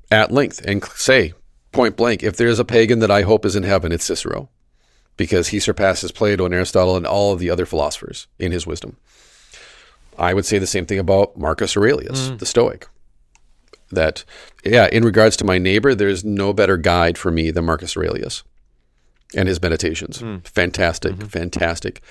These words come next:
Speaker 1: And primarily because he didn't write it for an audience, he was writing it to himself. He was journaling. On how to be a good leader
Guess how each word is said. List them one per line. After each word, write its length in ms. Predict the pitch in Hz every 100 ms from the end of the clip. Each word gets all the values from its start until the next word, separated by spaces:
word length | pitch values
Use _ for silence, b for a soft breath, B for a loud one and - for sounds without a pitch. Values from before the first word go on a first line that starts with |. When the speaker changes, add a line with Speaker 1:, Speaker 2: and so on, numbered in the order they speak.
| B B B -
Speaker 1:
And 240 | 110 101
primarily 400 | 110 101 117 117
because 240 | 87 110
he 80 | 87
didn't 160 | 110 80
write 160 | 98 104
it 40 |
for 160 | - 87
an 40 |
audience, 320 | 104 101 87 -
he 80 |
was 240 | 98 95 90
writing 220 | 92 98
it 80 | -
to 100 | 98
himself. 460 | 82 - 101 - -
He 100 | 90
was 120 | 92
journaling. 580 | - 80 104 67 67 - _ b b b b b b b _ _ -
On 160 | 95
how 140 | 85 92
to 60 |
be 160 | 85 92
a 80 | 85
good 280 | 80 95
leader 320 | 82 107 -